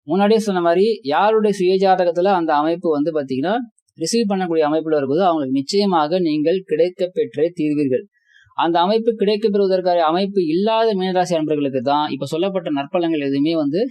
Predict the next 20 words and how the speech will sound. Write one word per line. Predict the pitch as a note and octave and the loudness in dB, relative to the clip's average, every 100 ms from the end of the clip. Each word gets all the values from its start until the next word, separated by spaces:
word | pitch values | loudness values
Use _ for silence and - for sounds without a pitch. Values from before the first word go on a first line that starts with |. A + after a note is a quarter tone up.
| - | -4
கிடைக்காது. | C#3 C#3 C3 A2+ G#2 - | -2 0 0 0 -2 -4
For | C#3 | -4
example, | C3 C3 C3+ D#3+ F#3 | 0 -2 0 0 2
ஒரு | D3+ | 2
நாலு | C#3+ D3 | 2 2
ஜாதகம் | C#3+ D3 E3 | 4 2 2
சொன்னேன் | D3+ C#3 C3+ | 0 0 0
இல்லைங்களா? | C3 B2+ F3 C#3+ G#2 - _ _ | -2 0 2 2 -2 -12 _ _
அதுல | C3 D3+ D#3 - | 0 2 2 2
முதல் | C#3+ E3+ G#3+ | 0 2 4
ரெண்டு | F3+ E3+ | 2 2
ஜாதகங்களுக்கு | E3 E3 E3+ D#3+ D#3 | 2 2 2 0 -2
கண்டிப்பாக | F#3+ D#3+ E3 F3 E3 F#3 | -2 -2 -2 0 2 2
இந்த | E3 | 0
நல்ல | D3 D3+ D#3+ | 0 0 0
பலன்கள் | D3 E3 | -2 -2
கிடைத்தே | D#3 D#3 D#3 D3+ | -2 0 0 2
தீரும். | C3+ C3 - _ _ _ _ _ _ _ _ - | 2 0 -8 _ _ _ _ _ _ _ _ -2
அடுத்ததா | F3 G3+ A3+ A3+ | 0 2 2 2
சொன்ன | G3+ F#3+ G3 | 0 0 -2